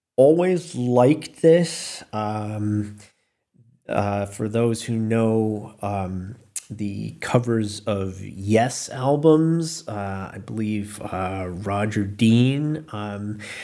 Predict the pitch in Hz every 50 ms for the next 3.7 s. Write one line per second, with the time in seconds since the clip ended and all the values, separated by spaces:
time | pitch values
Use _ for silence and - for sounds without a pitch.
0 | - - - - - - - _ _ _ _ _ _ - - 104 98 95 95 -
1 | - - - - - - - 123 127 135 127 113 113 107 - - - 113 113 113
2 | 110 110 107 104 101 107 104 104 104 101 - 104 104 104 110 110 110 107 104 -
3 | - - - - 117 110 - - - - - - - -